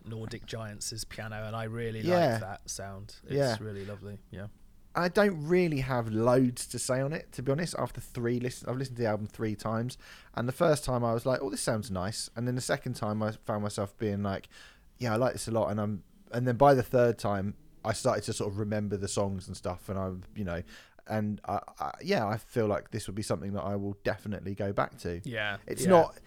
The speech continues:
Speaker 2: it's not, it's not difficult in any way at all. It's just nice to listen to.
Speaker 1: I can imagine. I mean, obviously, there's a long line of instrumental bands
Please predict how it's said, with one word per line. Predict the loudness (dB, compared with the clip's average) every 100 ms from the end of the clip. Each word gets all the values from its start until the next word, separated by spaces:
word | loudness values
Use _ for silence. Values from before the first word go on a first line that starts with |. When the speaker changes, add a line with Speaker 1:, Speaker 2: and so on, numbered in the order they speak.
| -8 -4
Speaker 2:
it's | -2 6
not, | 8 8 4
it's | -6 0
not | 0 0
difficult | 2 2 0 -2 -2 -2
in | -2
any | -2 -2
way | 0 0 0 0 -4
at | -2
all. | -2 -2
It's | -4
just | -8 -10 -14 -20 -20 -10
nice | -4 -2 -2 -4
to | -4
listen | -4 -4 -8
to. | -6 -6 -8 -12 -20 -8 -2
Speaker 1:
I | 0
can | 0 -2
imagine. | 0 0 -2 -2 -4
I | -4 -4
mean, | -2
obviously, | -2 -4 -4 -4
there's | -4 -4
a | -4 -4
long | -2 -2 -4 -4
line | -2 -4 -4
of | -4 -2 -4 -8 -12 -10
instrumental | -8 -8 -8 -8 -8 -6
bands | -4 -4 -4 -6 -6